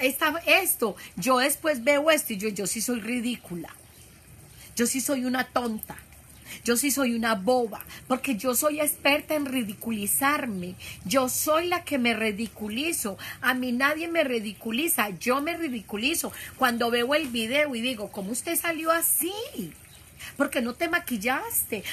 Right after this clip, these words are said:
Porque veo que los videos de maquillaje, porque me comparo que con los videos de maquillaje que tienen cincuenta mil vistas, ochenta mil vistas y, y el mío tiene dos vistas.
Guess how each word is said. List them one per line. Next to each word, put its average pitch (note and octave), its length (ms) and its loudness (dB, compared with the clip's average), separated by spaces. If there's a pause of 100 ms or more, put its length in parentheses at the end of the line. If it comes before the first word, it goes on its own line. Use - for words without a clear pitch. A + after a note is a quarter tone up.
Porque C#4 240 2
veo B3+ 260 2
que F#4 100 0
los C4 200 2
videos B3 340 0
de F4 100 -6
maquillaje, C#4+ 760 2
porque - 280 -4
me A#3 140 -4
comparo C#4 800 2 (260)
que C#4+ 100 -6
con B3+ 200 2
los A#3 180 -2
videos A#3 340 -2
de D#4+ 100 -2
maquillaje B3+ 720 0
que B3 140 -2
tienen B3 400 0 (1120)
cincuenta C4 680 2
mil A3+ 240 0
vistas, - 880 -2 (100)
ochenta B3 560 0
mil G#3+ 240 -4
vistas C#4 540 0
y, F#3+ 120 -6 (100)
y A3 120 -2
el G#3+ 120 -4
mío D4 300 -2
tiene D#4 280 -4
dos C4 320 -2
vistas. - 800 -2